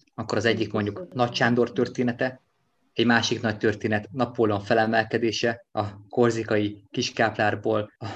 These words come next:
császárig, Európa ruháig, és aztán az ő bukása Oroszországban.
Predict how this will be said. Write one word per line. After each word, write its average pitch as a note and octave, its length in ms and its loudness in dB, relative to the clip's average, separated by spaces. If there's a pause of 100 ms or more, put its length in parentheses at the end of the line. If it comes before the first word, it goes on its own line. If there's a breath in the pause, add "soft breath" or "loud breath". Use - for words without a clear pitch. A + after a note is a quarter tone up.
(100)
császárig, A2+ 680 2
Európa A#2 380 4
ruháig, B2 340 4
és A#2+ 120 -4
aztán G#2+ 200 -2
az G#2 100 -2
ő G#2+ 160 2
bukása A#2+ 520 0
Oroszországban. C3+ 840 -4